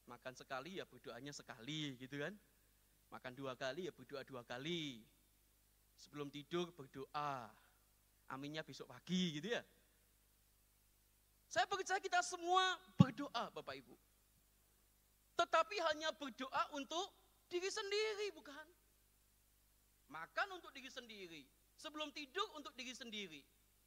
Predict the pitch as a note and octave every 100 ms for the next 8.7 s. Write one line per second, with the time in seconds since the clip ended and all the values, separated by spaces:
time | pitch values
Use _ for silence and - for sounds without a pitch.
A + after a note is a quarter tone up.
0 | _ C4 C4 C4 C4 C#4 B3+ B3 B3 C#4
1 | C#4 A#3 B3 A#3+ C4 B3 B3+ B3 A#3+ C4
2 | B3+ D4 C#4 C4 B3+ - C4 B3+ G#3+ G#3
3 | A#3 A3 A3 B3 B3 A#3+ A#3 A3 A#3+ A#3
4 | A#3 G#3+ G#3+ B3 B3 C4 B3+ - - D4+
5 | C#4+ C#4 C#4 B3 C4+ C4+ C#4+ C#4 A3+ B3+
6 | B3+ B3+ B3 A#3+ G#3+ E3+ B2+ - - C#4
7 | D#4 E4 D#4 E4+ F4 G4+ - - - G4
8 | G4+ G#4 G#4 G4+ G#4+ G#4 G4